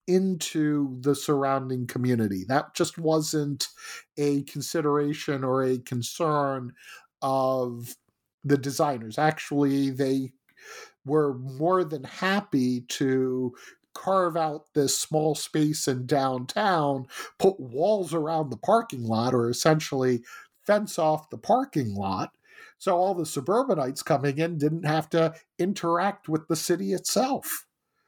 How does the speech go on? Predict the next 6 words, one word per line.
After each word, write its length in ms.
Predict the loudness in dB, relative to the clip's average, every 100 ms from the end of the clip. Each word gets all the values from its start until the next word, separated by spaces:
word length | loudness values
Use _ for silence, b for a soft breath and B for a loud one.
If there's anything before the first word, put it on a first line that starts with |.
| _
So 360 | -4 0 0 -2 _
they 180 | 2 2
wanted 760 | 0 -2 0 0 0 -4 -4 -2
an 160 | -2 -2
insular 680 | -2 0 2 2 2 2 0
space. 840 | -2 -4 0 0 0 0 0 -2